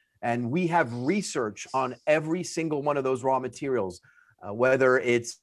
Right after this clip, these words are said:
F D A Title twenty-one, C P G, or C F R certifications,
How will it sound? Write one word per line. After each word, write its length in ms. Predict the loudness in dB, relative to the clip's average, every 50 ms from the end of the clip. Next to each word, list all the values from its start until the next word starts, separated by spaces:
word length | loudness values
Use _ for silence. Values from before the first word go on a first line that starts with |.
| -16 -8 -2
F 160 | -2 -2 -2 -2
D 160 | 0 0 2
A 140 | 2 2 0
Title 280 | -2 -2 0 0 0
twenty-one, 540 | 0 -2 -4 -4 -2 0 0 0 0 0 -2
C 240 | -4 -6 -8 -10 -10
P 200 | -8 -8 -8 -8
G, 280 | -6 -6 -4 -2 0
or 80 | 0 -2
C 220 | -2 -4 -2 -2
F 140 | -2 0 0
R 140 | 0 0 0
certifications, 1080 | -2 -2 -4 -4 -4 -4 -6 -8 -4 -2 -2 -2 -2 -2 -2 -2 -2 -2 -4 -6 -8